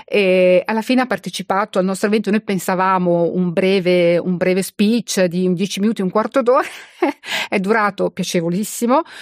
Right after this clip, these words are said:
circa quaranta, quarantacinque minuti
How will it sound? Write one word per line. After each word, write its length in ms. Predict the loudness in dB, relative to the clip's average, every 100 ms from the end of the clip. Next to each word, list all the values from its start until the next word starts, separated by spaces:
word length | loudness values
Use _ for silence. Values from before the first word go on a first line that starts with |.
| -20 _ _
circa 500 | -6 -2 0 0 -4 -6
quaranta, 460 | -4 -2 0 -2 -4
quarantacinque 540 | -6 -6 -6 -6 -2
minuti 280 | -2 -2 -4